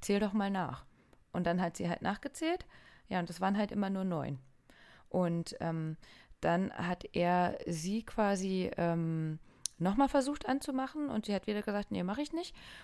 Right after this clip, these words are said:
Und, ähm, deswegen hat er sie dann im Endeffekt quasi mit einem hölzernen Schwert umbringen lassen,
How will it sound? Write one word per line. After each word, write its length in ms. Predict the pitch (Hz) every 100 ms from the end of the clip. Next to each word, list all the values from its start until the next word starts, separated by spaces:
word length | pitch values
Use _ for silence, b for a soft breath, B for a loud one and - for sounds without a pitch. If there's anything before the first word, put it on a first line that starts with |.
| B -
Und, 440 | - 202 196 - -
ähm, 440 | 185 185 185 180 B B B - _ _ _ -
deswegen 380 | 180 220 214
hat 120 | 202 -
er 180 | 190 196
sie 160 | 208
dann 160 | 196 190
im 120 | 185
Endeffekt 520 | 180 190 - 196 -
quasi 300 | - 180 165
mit 160 | 170 -
einem 140 | 175
hölzernen 440 | 180 180 185 170 160
Schwert 280 | - 165
umbringen 580 | - 208 214 220 240 254
lassen, 380 | 254 262 - 311